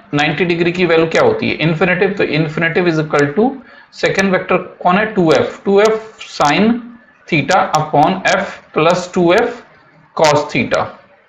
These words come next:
ये sine है, ठीक है। तो infinitive का मतलब ऊपर कुछ भी हो, नीचे ज़ीरो होगा,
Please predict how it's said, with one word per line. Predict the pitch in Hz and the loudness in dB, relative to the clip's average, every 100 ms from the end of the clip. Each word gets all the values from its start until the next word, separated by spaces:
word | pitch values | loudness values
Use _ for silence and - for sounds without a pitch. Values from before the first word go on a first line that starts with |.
| _ - | _ -4
ये | 123 | -2
sine | 123 - 98 107 | -2 -2 -4 -4
है, | 113 - - _ - - - - | -10 -16 -20 _ -20 -20 -16 -4
ठीक | 240 156 | 0 0
है। | 123 - - | -2 -10 -6
तो | 190 196 | -2 0
infinitive | 190 190 180 196 233 | 2 2 2 2 4
का | 214 | 2
मतलब | 202 254 254 180 | 2 2 2 2
ऊपर | 175 220 | 2 2
कुछ | 220 185 | 4 4
भी | 185 | 4
हो, | 233 | 2
नीचे | 170 151 240 | 2 0 0
ज़ीरो | 165 151 190 | 2 2 4
होगा, | 196 190 | 4 4